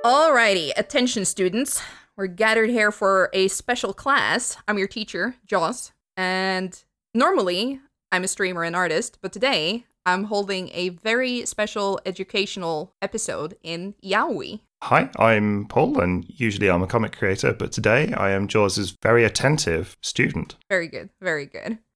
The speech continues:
Speaker 2: I have a little bit of knowledge, but it's mostly just sort of, you know, I was personally into Yaoi and B L as a teenager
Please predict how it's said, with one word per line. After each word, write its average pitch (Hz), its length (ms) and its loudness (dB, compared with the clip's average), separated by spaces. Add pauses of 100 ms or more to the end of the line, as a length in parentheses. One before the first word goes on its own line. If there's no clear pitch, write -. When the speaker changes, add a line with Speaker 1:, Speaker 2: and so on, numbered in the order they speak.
Speaker 2:
I 110 100 0
have 104 600 0
a 110 100 -2
little 117 200 4
bit 113 120 2
of 113 120 0
knowledge, 135 480 2
but 98 140 2
it's - 200 -4
mostly 95 320 0
just 87 220 0
sort 87 140 0
of, - 240 -4 (160)
you 104 160 -6
know, 82 260 -4
I 98 140 4
was 98 180 -2
personally 85 840 -2
into 90 420 -2
Yaoi 85 500 0
and 80 140 -4
B 82 180 -2
L 78 400 -2 (100)
as 80 680 -2
a - 100 -4
teenager - 600 -8